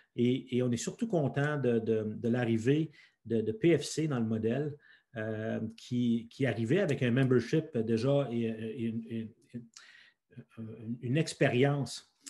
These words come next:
euh, philanthropique très importante. Et, euh, également, euh,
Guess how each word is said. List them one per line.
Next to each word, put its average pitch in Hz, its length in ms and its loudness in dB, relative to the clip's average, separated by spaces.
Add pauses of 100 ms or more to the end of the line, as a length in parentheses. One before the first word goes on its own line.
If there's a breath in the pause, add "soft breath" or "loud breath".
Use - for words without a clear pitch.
(240 loud breath)
euh, 101 180 -8
philanthropique 131 600 -2
très 123 200 0
importante. 117 640 -4 (400 loud breath)
Et, 131 240 4
euh, 123 220 2 (180)
également, 160 400 2 (100)
euh, 117 420 -4